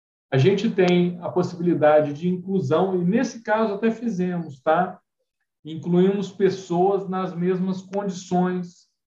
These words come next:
que esse indivíduo na mediação.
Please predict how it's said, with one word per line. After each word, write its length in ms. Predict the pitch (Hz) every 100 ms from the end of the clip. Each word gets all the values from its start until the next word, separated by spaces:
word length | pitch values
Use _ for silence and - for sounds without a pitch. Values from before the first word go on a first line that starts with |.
| _ _ _ _
que 220 | 185 175
esse 240 | 175 175
indivíduo 760 | 185 180 196 175 185 170 127 113 - _ _
na 200 | 139 160
mediação. 880 | 175 175 180 190 185 165 147 147